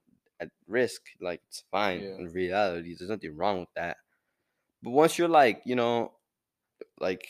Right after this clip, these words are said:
Speaker 1: you're pushing your limits, your body and stuff like that, like, that's not that good. Like, it's just really not, like, why would you wanna tell someone, "Oh, it's okay to be unhealthy"?
Speaker 2: That's basically
Speaker 1: Why
Speaker 2: what they're
Speaker 1: would you wanna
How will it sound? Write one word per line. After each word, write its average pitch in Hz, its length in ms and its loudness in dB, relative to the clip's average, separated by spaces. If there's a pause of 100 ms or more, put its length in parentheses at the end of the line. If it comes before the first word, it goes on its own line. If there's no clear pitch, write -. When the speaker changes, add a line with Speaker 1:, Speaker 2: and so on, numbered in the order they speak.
Speaker 1:
you're 107 100 -2
pushing 123 760 0
your 98 140 -4
limits, 120 520 0
your 98 100 -4
body 107 520 0
and 110 100 -6
stuff 110 240 -2
like 107 140 -2
that, 101 160 -2
like, 98 180 -4
that's 127 240 -8
not - 220 -8
that - 180 -20
good. 98 320 0 (540)
Like, 101 320 2 (380)
it's - 240 -2
just 123 260 0
really 120 240 6
not, 110 280 4
like, 98 300 0 (500)
why 120 260 10
would 151 220 8
you 131 180 0 (100)
wanna 127 240 4
tell 123 200 0
someone, 120 320 0
"Oh, 123 160 6
it's 117 140 2
okay 117 240 0
to 110 80 4
be 107 140 -4
unhealthy"? 87 500 -8 (880)
Speaker 2:
That's 104 140 -8
basically 110 280 -4
Speaker 1:
Why 107 120 10
Speaker 2:
what - 40 10
they're 139 60 8
Speaker 1:
would 147 120 6
you 139 80 4
wanna 143 140 4